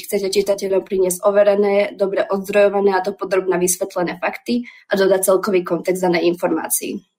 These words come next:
A to už ani nehovorím o obmedzených ľudských alebo finančných zdrojoch. No a v takejto situácii je teda zrejmé, že tých zo pár fact-checkov, ktoré vyprodukujeme,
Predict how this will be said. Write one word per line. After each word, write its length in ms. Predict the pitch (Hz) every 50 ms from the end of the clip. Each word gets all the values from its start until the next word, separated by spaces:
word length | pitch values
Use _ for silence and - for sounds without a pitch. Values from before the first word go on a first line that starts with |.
| _ - -
A 80 | 220
to 160 | 220 226 214 220
už 100 | 220 202
ani 140 | 196 196
nehovorím 400 | 190 208 208 202 196 202 196 -
o 160 | - 180 185 185
obmedzených 420 | 196 202 196 202 196 196 190 190
ľudských 380 | 190 190 190 - - - 202 196
alebo 240 | 202 180 175 185
finančných 560 | 185 - 214 175 170 170 - - 190 180 196 175
zdrojoch. 560 | 170 160 - - - - - - - _ -
No 140 | 226 208 185
a 20 |
v 80 | - -
takejto 300 | 220 214 220 254 247 233
situácii 640 | 226 - 208 214 - 196 190 185 190 185 - 226 214
je 140 | 196 196 196
teda 160 | 190 202 202
zrejmé, 420 | 190 175 180 180 185 196 208 220 220
že 160 | 214 214 -
tých 240 | - 208 - - - -
zo 160 | 202 196 202
pár 220 | 196 208 202 202 -
fact-checkov, 560 | - 180 175 - - 208 202 - 208 208 -
ktoré 160 | - 190 202 185
vyprodukujeme, 720 | 185 190 185 - 196 190 196 202 - - 202 202 196